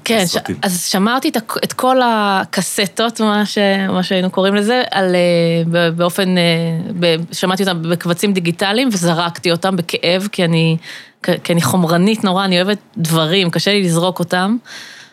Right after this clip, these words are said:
Speaker 1: ורק את זה שמרתי, כי פה אני ממש הצבתי את העטיפה עם הציורים של
Speaker 2: מה, זה
Speaker 1: הסרטים.
Speaker 2: ציור-, אה, זה ציורים שלך?
Speaker 1: כן, כן, זה הכל ציורים שלי.
Speaker 2: זה שתי דמויות כאלה,
Speaker 1: זה שתי דמויות,
Speaker 2: שחור לבן.
Speaker 1: כן, קאט-אוטס כאלה, ובצד השני זה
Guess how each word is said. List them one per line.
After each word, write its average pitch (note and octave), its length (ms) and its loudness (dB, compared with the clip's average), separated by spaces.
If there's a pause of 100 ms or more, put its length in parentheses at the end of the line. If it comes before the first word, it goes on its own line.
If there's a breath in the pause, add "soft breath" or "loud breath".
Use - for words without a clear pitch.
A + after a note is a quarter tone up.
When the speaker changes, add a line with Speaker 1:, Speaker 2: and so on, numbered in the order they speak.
(360 loud breath)
Speaker 1:
ורק F3 720 2
את A3+ 80 0
זה A3+ 100 2
שמרתי, G3 460 0
כי - 80 -4
פה G#3 140 -2
אני G#3 140 2
ממש F#3+ 180 -2
הצבתי G#3 460 -2
את - 100 -4
העטיפה F3+ 500 -2
עם F3+ 220 0
הציורים F3 540 0
של F3+ 180 0
Speaker 2:
מה, E3 180 2
זה D#3+ 60 2
Speaker 1:
הסרטים. D#3+ 520 0
Speaker 2:
ציור-, A2+ 400 0
אה, C#3+ 60 2 (160)
זה - 100 -6
ציורים A#2 340 0
שלך? C3 360 -2
Speaker 1:
כן, C4+ 160 0
כן, C4 160 0
זה G3 80 -2
הכל A#3 220 -2
ציורים G#3 280 2
שלי. G#3 420 0 (520 loud breath)
Speaker 2:
זה E2+ 100 -8
שתי - 220 -4
דמויות F#2 440 0
כאלה, G2+ 520 0 (100)
Speaker 1:
זה G3 120 -2
שתי A#3 140 -2
דמויות, A3+ 260 2
Speaker 2:
שחור F#2 120 0
לבן. E2+ 400 -2
Speaker 1:
כן, G3 220 2
קאט-אוטס G#3 500 -2
כאלה, A3+ 300 0
ובצד A3 280 0
השני C4+ 540 2
זה G3+ 200 2